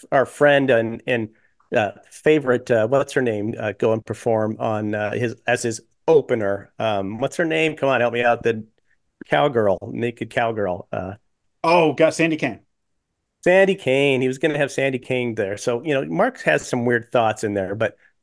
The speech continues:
Speaker 1: what we'll do, and we'll, I love, finally we can get some participation on this thing. We'll put that out as our poll. You know, was it a work or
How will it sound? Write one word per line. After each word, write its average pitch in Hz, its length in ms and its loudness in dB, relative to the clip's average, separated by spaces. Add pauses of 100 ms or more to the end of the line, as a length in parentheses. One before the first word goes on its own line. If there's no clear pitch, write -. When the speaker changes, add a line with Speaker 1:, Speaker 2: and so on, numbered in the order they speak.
(160)
Speaker 1:
what 170 180 4
we'll 170 80 6
do, 180 460 4 (160)
and 123 320 -2
we'll, 127 280 -2
I 127 100 2
love, 131 360 4
finally 165 240 2
we 156 80 -2
can 143 120 -6
get 135 120 -2
some 127 240 0 (140)
participation 135 720 0
on 107 140 -2
this 104 160 -4
thing. 117 180 4
We'll 151 120 6
put 196 180 2
that 175 200 6
out 151 300 2 (320)
as 135 180 0
our 120 300 2 (260)
poll. 117 520 2
You 127 120 -2
know, 101 140 0
was 120 200 2
it 123 60 4
a 120 60 4
work 180 560 2 (400)
or 127 300 2